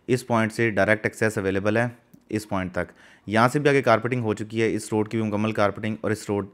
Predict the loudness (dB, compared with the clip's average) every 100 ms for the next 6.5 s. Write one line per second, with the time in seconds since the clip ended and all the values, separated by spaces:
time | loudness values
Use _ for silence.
0 | _ -4 -2 -2 -2 -2 0 -2 -2 -6
1 | -8 -16 -10 0 2 2 0 0 0 0
2 | 0 0 0 0 0 -4 -2 -2 0 0
3 | 0 -4 -4 0 2 2 0 0 0 -2
4 | -4 -4 -4 -4 -8 -20 -6 0 4 4
5 | 6 4 4 6 6 4 0 2 0 0
6 | 0 2 2 2